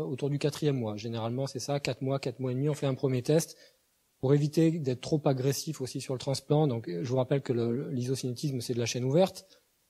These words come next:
Donc on essaie d'être prudent, euh, les chirurgiens, euh, préfèrent aussi qu'on le soit de ce côté-là.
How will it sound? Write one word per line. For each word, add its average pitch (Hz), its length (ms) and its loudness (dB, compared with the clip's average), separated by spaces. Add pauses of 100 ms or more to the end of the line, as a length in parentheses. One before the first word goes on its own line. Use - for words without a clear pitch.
(180)
Donc 113 120 -6
on 127 60 -2
essaie 123 180 -2
d'être 123 180 -4
prudent, 175 560 6
euh, 127 180 2
les 120 100 -2
chirurgiens, 135 460 0
euh, 113 240 -2
préfèrent 123 320 -8
aussi 123 180 -10
qu'on 127 140 -8
le 123 120 -2
soit 170 240 4
de 156 100 -2
ce - 60 -10
côté-là. 151 440 0